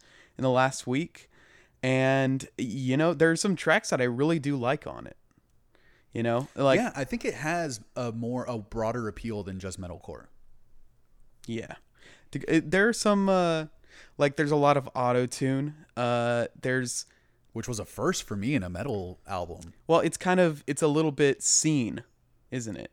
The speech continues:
Speaker 2: Yeah, it's a, it's,
Speaker 1: It's like
Speaker 2: yeah.
Speaker 1: the, the first
Speaker 2: It
Speaker 1: band I was reminded of was Attack Attack.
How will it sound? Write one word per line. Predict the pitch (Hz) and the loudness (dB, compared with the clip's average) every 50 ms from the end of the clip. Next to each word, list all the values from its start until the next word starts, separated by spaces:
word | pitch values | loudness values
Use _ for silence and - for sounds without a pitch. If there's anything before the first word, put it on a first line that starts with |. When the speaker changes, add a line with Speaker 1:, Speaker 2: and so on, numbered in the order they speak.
| _ _ | _ _
Speaker 2:
Yeah, | 117 156 196 160 | -2 -2 -2 -2
it's | 131 135 - 151 | -2 -4 -2 -4
a, | 147 | -4
it's, | 135 139 | -2 0
Speaker 1:
It's | 139 135 131 - - | 0 0 2 2 2
like | 139 131 127 - - - - - | 4 2 2 -2 -8 -14 -16 -14
Speaker 2:
yeah. | - 110 131 196 254 - - - - 123 | -6 -2 0 0 0 0 -4 -8 -6 -2
Speaker 1:
the, | 151 143 135 131 - | 2 2 2 2 2
the | 143 131 | -2 -2
first | - 185 180 170 - | 0 0 -2 -2 0
Speaker 2:
It | - | 2
Speaker 1:
band | 160 147 143 | 2 4 4
I | 139 | 4
was | 135 131 | 2 2
reminded | 131 131 127 135 135 131 120 | 2 2 2 4 2 2 2
of | 123 117 110 | 0 0 -2
was | 117 117 107 | -4 -4 -6
Attack | 113 - - 139 120 113 - - | -6 -8 -6 -6 -6 -6 -6 -10
Attack. | 110 - - 110 113 110 - - - - | -14 -10 -10 -8 -8 -10 -12 -16 -18 -20